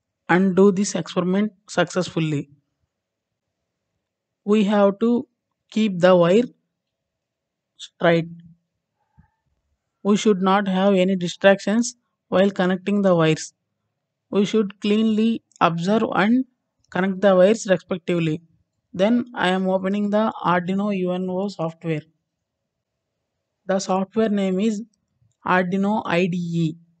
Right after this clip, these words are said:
I will open this and I will go to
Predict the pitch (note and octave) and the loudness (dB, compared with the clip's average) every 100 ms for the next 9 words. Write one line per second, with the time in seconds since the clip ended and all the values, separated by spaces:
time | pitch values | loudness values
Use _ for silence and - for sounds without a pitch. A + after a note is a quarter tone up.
0 | _ _ _ - E3 F#3 F#3 F#3 G3+ G#3 | _ _ _ -8 -4 -2 -2 -4 -4 -4
1 | A#3+ - - _ _ - F3+ F#3 F#3 - | -6 -8 -18 _ _ -10 -6 -6 -8 -14
2 | - - F3 F3+ F3 F#3+ G3 - _ _ | -14 -8 -4 -4 -4 -4 -4 -8 _ _
3 | - A3 | -10 -8